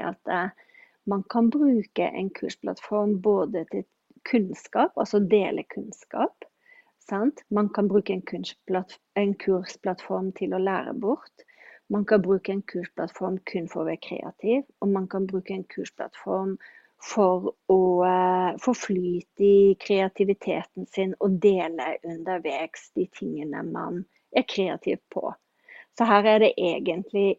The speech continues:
ingen grense, eh, for hva man kan bruke den til. Og det er derfor jeg liker å i mitt kurs lage det, lage din fantastiske kursplattform, der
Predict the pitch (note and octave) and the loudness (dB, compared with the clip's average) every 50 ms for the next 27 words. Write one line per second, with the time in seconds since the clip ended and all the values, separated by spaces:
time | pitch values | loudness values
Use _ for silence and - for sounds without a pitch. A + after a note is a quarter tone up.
0 | _ _ - A#3+ A#3+ A3 G3+ F#3+ F3+ E3+ F3 F3+ F3 F#3+ F#3+ F3+ F#3+ F3 D#3 D3+ | _ _ 2 4 4 4 4 2 0 -2 -4 -4 -4 -4 -2 -2 -2 -2 -4 -6
1 | E3+ F#3+ - - - - - E3+ F3 F#3 F#3+ - _ _ _ _ _ _ _ _ | -10 -12 -14 -18 -12 -6 -4 -2 -2 -2 -4 -8 _ _ _ _ _ _ _ _
2 | _ - F3+ F#3+ F#3 F#3 F#3 F#3 F#3 F#3 F#3 - G#3+ G#3 - - F#3+ F3 F3 F3 | _ -6 -4 -2 0 0 0 0 -2 -2 -4 -4 -6 -6 -2 -2 -2 -2 -2 -4
3 | F3 F3+ - F3+ F#3+ - G3 F3+ F3+ - - - - - D#3 D#3 - - - - | -8 -8 -6 -6 -4 -2 -2 -4 -4 -4 -4 -6 -6 -6 -8 -12 -12 -10 -10 -10
4 | - - - - - - - _ - - A3+ G#3+ F#3+ G3+ G3 - - A#3 G3+ G#3 | -10 -12 -16 -20 -20 -20 -10 _ 4 6 6 6 6 4 -2 -2 -2 0 0 2
5 | G#3 G#3 G#3 - G#3+ G#3+ A3 G#3+ F#3+ F3+ - _ - F3+ F3+ E3 E3+ - - _ | 2 0 -2 0 2 4 4 4 4 2 -2 _ -4 -2 0 0 0 -2 -4 _
6 | - F3+ F3 F3 F3 F3 F3 F3+ F3+ F3+ F3+ _ _ _ _ - - _ - G3+ | -2 -2 -2 0 0 0 0 0 -2 -2 -6 _ _ _ _ -20 -8 _ 4 4
7 | G#3 G#3 G3+ F#3+ F#3+ F#3+ - - - - F#3 F#3 F#3 - - F3 E3+ E3+ E3+ E3+ | 6 6 6 4 2 0 -2 -4 0 2 2 2 2 2 0 0 2 2 0 0
8 | D#3+ F#3+ E3 F#3 F3+ F#3+ - _ _ _ _ _ _ _ - G3 G3+ G3+ G3 F#3 | -2 -2 -2 -2 -2 -4 -6 _ _ _ _ _ _ _ 0 4 4 6 4 4
9 | F#3 G3 G3 F#3+ - - G3 G3 - F#3 F3 - - F#3 E3+ - - F3+ - - | 4 2 0 0 0 -4 -4 -4 -4 -8 -12 -10 -8 -8 -6 -4 -4 -6 -4 -4
10 | F#3 E3+ - - - F3 - - - F#3+ F#3+ G3+ A3+ C#4 E4+ - _ - - - | -6 -6 -6 -6 -10 -12 -10 -8 -4 -2 0 2 4 2 2 0 _ -20 -20 -20
11 | - - - _ - G#3 G#3 G3+ G3+ G3 G3 | -20 -20 -16 _ 2 4 4 4 4 2 -2